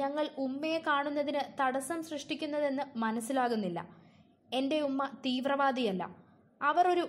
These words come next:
മുൻ മുഖ്യമന്ത്രിയാണ്, രണ്ട് തവണ എം പി ആയ വ്യക്തിയാണ്. എന്നാൽ അവരെ ഒരു തീവ്രവാദിയെ പോലെയാണ്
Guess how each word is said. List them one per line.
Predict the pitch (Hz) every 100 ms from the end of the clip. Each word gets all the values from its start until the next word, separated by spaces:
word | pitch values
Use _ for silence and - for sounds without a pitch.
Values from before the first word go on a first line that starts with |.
| 240
മുൻ | 294 330 285
മുഖ്യമന്ത്രിയാണ്, | 262 - 339 330 302 254 185 170 165 - - - -
രണ്ട് | 277 285 320 370
തവണ | 330 320 320 - 247
എം | 262
പി | 285 277
ആയ | 240 240 190
വ്യക്തിയാണ്. | 208 208 - 254 196 165 160 - - - - 285
എന്നാൽ | 311 294 262 -
അവരെ | 262 302 359 330
ഒരു | 330 -
തീവ്രവാദിയെ | 285 294 339 349 349 359 359 359
പോലെയാണ് | 339 339 311 262